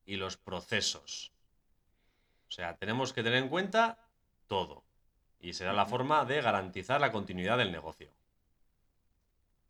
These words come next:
Speaker 1: ¿Cómo podemos hacerlo en todos los aspectos? Pues hay que tener en cuenta las diferentes dimensiones.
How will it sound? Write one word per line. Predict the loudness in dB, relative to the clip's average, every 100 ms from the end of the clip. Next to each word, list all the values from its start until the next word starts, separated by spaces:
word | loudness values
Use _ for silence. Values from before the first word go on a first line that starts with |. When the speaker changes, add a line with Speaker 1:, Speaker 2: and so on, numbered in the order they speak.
| _ _ _ _ _ _ _ _ _ _ 2
Speaker 1:
¿Cómo | 4 6 6 4
podemos | 4 4 4 4 2 0 -2
hacerlo | 0 2 2 2 4 4 2 -2
en | -2 0
todos | 2 2
los | 4
aspectos? | 0 0 -6 -8 -14 -14 -20 -20 _ _ _ _ _ _
Pues | -12 -8 -4
hay | -4
que | -2
tener | -2 -2
en | 0
cuenta | 0 4
las | 4 2
diferentes | -2 -2 0 0
dimensiones. | -2 -4 -4 -2 -4 -8 -12